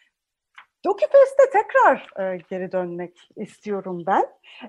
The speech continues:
E, Dokufest'in, e, çok önemli yaptığı, e, kent için çok önemli yaptığı bir, e,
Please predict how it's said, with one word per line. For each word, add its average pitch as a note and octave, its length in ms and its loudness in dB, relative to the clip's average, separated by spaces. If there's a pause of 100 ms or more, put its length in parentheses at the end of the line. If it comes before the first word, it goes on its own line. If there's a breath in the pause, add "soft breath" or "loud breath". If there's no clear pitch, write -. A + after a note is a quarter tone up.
E, G#3+ 140 0
Dokufest'in, A4 840 2
e, C4+ 140 2
çok E4 220 -6
önemli C#4+ 360 4
yaptığı, D4+ 840 0
e, A#3 80 0
kent D4+ 420 0
için A#3 340 -8
çok C4 260 -6
önemli A3 300 -6
yaptığı A3 500 -6
bir, E4+ 280 0 (120)
e, G3 460 -4